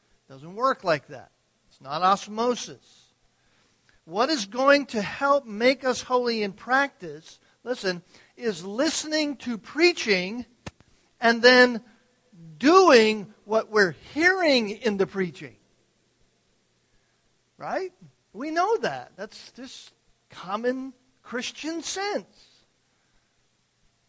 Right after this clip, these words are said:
James says, right, "Don't be hearers only, but be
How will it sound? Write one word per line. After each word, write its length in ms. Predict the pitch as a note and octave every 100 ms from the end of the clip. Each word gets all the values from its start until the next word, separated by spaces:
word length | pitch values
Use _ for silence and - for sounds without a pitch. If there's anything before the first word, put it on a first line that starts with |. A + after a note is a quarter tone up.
| _ -
James 500 | C#3+ F#3 G3+ B3 A#3+
says, 420 | D#4+ F4+ G3 D#3+
right, 360 | F#3+ A3+ B3+ D3+
"Don't 300 | A3+ C#4 A#3
be 320 | C4+ C4 G3 _ _
hearers 800 | _ - C#4+ D#4 E4 D#4+ D#4+ - C#4+
only, 540 | D#4 F4+ F4 C4 E3+ B2 _ _ _ _
but 200 | C#4+ B3+
be 280 | A3 A#3 A#3